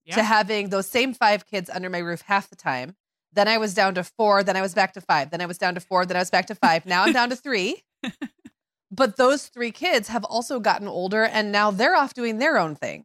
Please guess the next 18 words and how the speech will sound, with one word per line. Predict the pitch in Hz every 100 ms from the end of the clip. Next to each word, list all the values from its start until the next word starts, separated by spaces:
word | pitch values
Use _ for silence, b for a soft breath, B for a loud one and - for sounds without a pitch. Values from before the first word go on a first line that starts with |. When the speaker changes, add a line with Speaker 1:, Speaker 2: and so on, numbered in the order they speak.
| _
Speaker 2:
So, | - - 220 202 196 190
like, | - 190
they | 190
have | 190 220
jobs | 180 254 262 147 185
and | 180
friends, | - 233 170 143 _ _ -
and | 180 170 170 - -
they're | 170
not | 196 220
always | 220 208
home | 220 226
for | 208
dinner. | 175 156 147 147 _ _ _ _ -
So, | - 269
like, | 254 240 233 - _ _ _ -
all | 208 262
that | 339